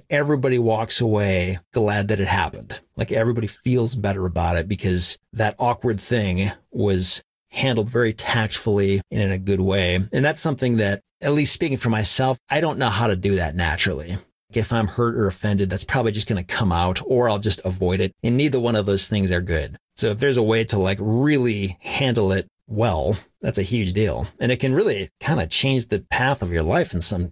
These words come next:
cases, like, maintain or open up relationships that would otherwise be shut down if you don't handle it right. So that book, I think, really just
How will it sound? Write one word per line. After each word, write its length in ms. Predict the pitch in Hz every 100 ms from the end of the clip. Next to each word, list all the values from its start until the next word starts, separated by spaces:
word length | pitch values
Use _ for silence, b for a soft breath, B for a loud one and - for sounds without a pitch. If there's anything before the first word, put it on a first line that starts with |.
| -
cases, 520 | 104 80 82 82 -
like, 320 | 87 85 - -
maintain 580 | - 107 123 - 127 135
or 120 | 104
open 220 | 101 123 120
up 120 | 107
relationships 720 | 107 110 107 117 - 107 -
that 120 | 101
would 100 | 98
otherwise 360 | 95 104 107 101
be 100 | 101
shut 340 | - 123 104
down 340 | 107 120 73 76
if 100 | 123
you 60 |
don't 140 | 104 95
handle 300 | 135 117 73
it 60 |
right. 320 | 64 76 90
So 300 | - 95 82 - -
that 180 | 127 117
book, 200 | 110 120
I 60 | 107
think, 340 | 107 95 - _ -
really 280 | 156 139 113
just 280 | 117 -